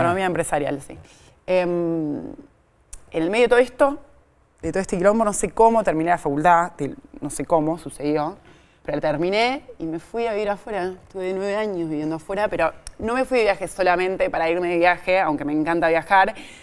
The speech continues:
sino porque en un momento pensé que me iba a volver loca. Dije, "Yo me voy a volver loca. Me tengo que ir a la mierda".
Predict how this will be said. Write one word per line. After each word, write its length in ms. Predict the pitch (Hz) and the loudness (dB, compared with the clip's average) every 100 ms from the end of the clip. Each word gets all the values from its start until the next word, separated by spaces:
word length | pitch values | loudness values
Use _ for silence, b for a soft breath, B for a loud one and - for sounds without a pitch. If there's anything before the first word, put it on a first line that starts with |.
| B | B
sino 240 | - 190 | -6 -4
porque 200 | 202 202 | -2 -2
en 40 | 190 | 0
un 60 | |
momento 300 | 240 269 247 | 0 0 0
pensé 380 | 190 180 175 214 | 0 0 -2 -4
que 120 | 226 | -4
me 80 | 196 | -4
iba 140 | 208 208 | 0 0
a 40 | |
volver 200 | 208 220 | 0 -4
loca. 260 | 233 170 156 _ _ _ _ | -6 -8 -14 _ _ _ _
Dije, 140 | 247 | -16
"Yo 140 | - 370 | -8 -6
me 60 | |
voy 60 | 196 | -2
a 0 | |
volver 120 | 160 156 | -4 -4
loca. 300 | 196 202 147 _ _ _ _ _ _ _ _ - | -8 -10 -16 _ _ _ _ _ _ _ _ -18
Me 60 | |
tengo 120 | 214 | -12
que 60 | 202 | -10
ir 60 | 202 | -8
a 20 | |
la 60 | 190 196 | -8 -10
mierda". 300 | 180 151 | -12 -14